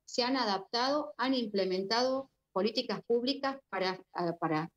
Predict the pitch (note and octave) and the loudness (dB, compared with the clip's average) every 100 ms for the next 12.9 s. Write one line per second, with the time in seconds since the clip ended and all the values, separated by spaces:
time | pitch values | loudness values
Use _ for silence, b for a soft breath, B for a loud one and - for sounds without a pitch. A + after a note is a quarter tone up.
0 | _ B3+ A#3+ G#3+ G3+ F#3 F3 F3 F3 F#3+ | _ -2 0 2 2 2 0 0 2 2
1 | G#3+ C#4 C4+ G3+ - B3+ B3+ C#4 D4 G3+ | 2 0 -2 -4 -2 0 0 0 0 -2
2 | F#3+ F3 F3 F#3 F3 F#3+ A#3 C4+ G#3 F#3 | -2 -4 -2 -2 0 0 2 0 0 -2
3 | F3+ - A#3+ A3 D4 - _ _ _ F3+ | 0 0 2 0 -2 -4 _ _ _ -2
4 | F3 F3 F3 F#3 A3+ A#3+ A3+ A#3+ G#3 E3+ | 0 0 0 0 0 0 0 0 0 -2
5 | F#3+ F#3+ - E3 E3+ E3 E3 D#3+ - _ | -4 -4 -2 0 2 4 2 0 -4 _
6 | _ _ F3+ F3 C4+ C#4 C4+ F#3+ A3+ D4 | _ _ 0 2 2 0 0 0 2 2
7 | D4 A3 G#3 A#3+ C4 D4+ - _ _ - | 2 0 2 2 0 -2 -6 _ _ -2
8 | G#3+ A3 G#3+ G#3+ A3 G3+ F3 E3 G#3+ A#3+ | 0 0 0 0 0 0 -2 0 2 2
9 | C4+ C#4 - - F#3 F3 G#3 G#3 G#3 F3+ | 0 -2 -10 -6 -4 0 0 0 0 2
10 | F#3+ A#3+ C4+ C4+ G#3+ G#3 A3+ G3 F3+ F#3+ | 2 2 2 0 -2 -4 -6 -4 -2 2
11 | G#3 G#3 - F#3 F3+ F#3 G#3 G#3+ A3 - | 2 0 -2 -2 2 4 4 2 -2 -2
12 | G3+ A3 A3 G3+ A3+ C4+ - C#4+ | 0 2 0 0 2 0 0 -2